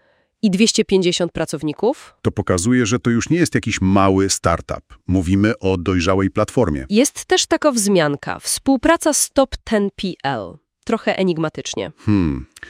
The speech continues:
Speaker 2: Top Ten P L. No, bez dodatkowych informacji można zgadywać.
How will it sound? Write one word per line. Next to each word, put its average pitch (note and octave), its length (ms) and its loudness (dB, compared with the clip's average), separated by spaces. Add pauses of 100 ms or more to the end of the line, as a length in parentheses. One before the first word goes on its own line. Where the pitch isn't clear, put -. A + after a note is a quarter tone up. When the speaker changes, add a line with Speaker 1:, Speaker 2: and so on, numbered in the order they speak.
(140)
Speaker 2:
Top - 220 0
Ten B2 280 2
P - 200 -6
L. F2 240 0 (320)
No, A2 160 -2 (160)
bez D#2+ 300 -2
dodatkowych G2+ 560 0
informacji A2+ 720 0 (160)
można F2 400 -4
zgadywać. F#2 640 -4